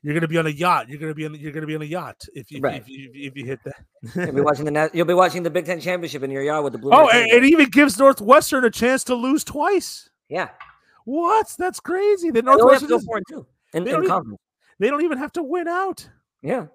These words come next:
Speaker 2: It's crazy.
Speaker 1: Wow. And then, yeah, all, all seven teams would be, would be four and five. Well, somebody has clearly
Speaker 2: But look at the bottom. See on the bottom, it says the Big, the Big Ten West.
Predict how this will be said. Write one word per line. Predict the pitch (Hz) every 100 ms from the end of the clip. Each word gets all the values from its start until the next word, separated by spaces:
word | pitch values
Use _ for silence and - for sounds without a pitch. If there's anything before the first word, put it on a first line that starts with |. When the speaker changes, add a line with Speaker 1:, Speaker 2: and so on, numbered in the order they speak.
| _ _ _ _ _ _ _ _ _ _ _
Speaker 2:
It's | -
crazy. | 269 175 359
Speaker 1:
Wow. | 381 359 349
And | 185
then, | 185 185
yeah, | 196 175 170 175 165
all, | 170 165
all | 175 190
seven | 202 170 156
teams | 160 170 160
would | 147 127
be, | 139 131 - _ _ _
would | 143
be | 139
four | - 151
and | 143
five. | - 151 117
Well, | 123 127
somebody | 196 233 160
has | 123 - _
clearly | - 196 180 147
Speaker 2:
But | 196
look | 220
at |
the | 226
bottom. | 170 185 254
See | 277
on | 196
the |
bottom, | 170 180
it | 175
says | 151 147
the | 139
Big, | 127 165 - _
the | 156
Big | 139 156 _ -
Ten | 165 165 135
West. | 147 131 -